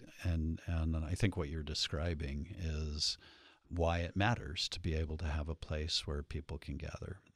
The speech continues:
and, and to have the, not only the space, but the, but the community that gathers there. What do the rest of us need to know,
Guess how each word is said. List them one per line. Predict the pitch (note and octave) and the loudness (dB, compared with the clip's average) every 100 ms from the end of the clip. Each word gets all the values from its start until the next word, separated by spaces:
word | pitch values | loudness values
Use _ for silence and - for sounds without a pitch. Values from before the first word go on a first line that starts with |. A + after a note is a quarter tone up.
| G#2+ G2+ | -10 -4
and, | D#2 D2+ D2 C#2+ - - - | 0 0 0 0 -2 -6 -2
and | D#2+ C#2+ D2 | 0 0 -2
to | - C#2+ C#2+ - - - - _ | -2 -2 -4 -10 -20 -20 -20 _
have | - F2+ D#2 D#2 | 4 6 6 0
the, | D#2+ D2+ D2 D2+ - _ - - - | -2 0 -2 -4 -10 _ -20 -18 -4
not | G2+ G2 F#2+ | 2 4 6
only | F2 D#2+ | 4 2
the | C2+ - | 0 4
space, | - - A#2+ F2 D2 - - - | 4 8 6 6 4 4 4 4
but | D2+ - | 0 2
the, | E2 D#2 D2+ D2+ D2 - | 0 2 2 -2 -4 0
but | E2+ D#2+ | 0 2
the | D#2+ | -2
community | - - E2 E2 D#2 D2+ | -2 0 2 2 0 -2
that | D2 D#2 | -4 -6
gathers | D#2 D#2 D#2+ E2+ - - | -6 -4 -4 -6 -6 -6
there. | F2 F2+ - - - - - - - - C#3+ | -6 -6 -10 -14 -16 -16 -16 -16 -16 -6 4
What | C#4 - | 6 6
do | E4+ | 4
the | D4 C3+ | 10 10
rest | G2+ F#2+ G2+ - | 12 10 8 4
of | A2+ | 2
us | B2+ - - - | 2 4 2 4
need | G#2+ G#2+ G#2 - | 6 6 4 2
to | - | 4
know, | F2+ E2 D#2 F2 G#2 G#2+ | 6 4 4 2 0 -2